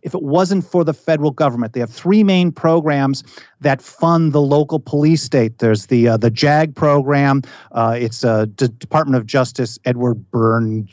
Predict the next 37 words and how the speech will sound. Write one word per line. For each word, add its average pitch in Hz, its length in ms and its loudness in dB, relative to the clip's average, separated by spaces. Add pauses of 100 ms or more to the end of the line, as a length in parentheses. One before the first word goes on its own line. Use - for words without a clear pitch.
Justice 120 400 -4
Assistant 127 500 -2
Grant 127 300 2
Program. 123 480 2 (260)
There's 117 160 -4
a 120 60 -2
Department 123 420 -2
of 123 80 -6
Homeland 135 420 -2
Security 139 400 -2
Grant 131 260 -4
Program. 131 280 0
We 131 140 0
all 135 160 2
know 123 240 2 (220)
what 135 180 -4
the 139 80 -2
ten 135 300 0
thirty-three 127 520 0
program, 117 400 0
that's 120 200 0
the 139 60 -4
one 123 180 0
that 107 200 -2
dishes 127 380 -2
out 123 240 0
military 139 640 0
hardware. 113 560 -2 (240)
A 127 60 0
lot 135 180 2
of 147 80 -6
people 147 300 -6
think 135 300 -6
that 120 140 -6
that's 131 200 -4
just - 240 -8
old 131 560 2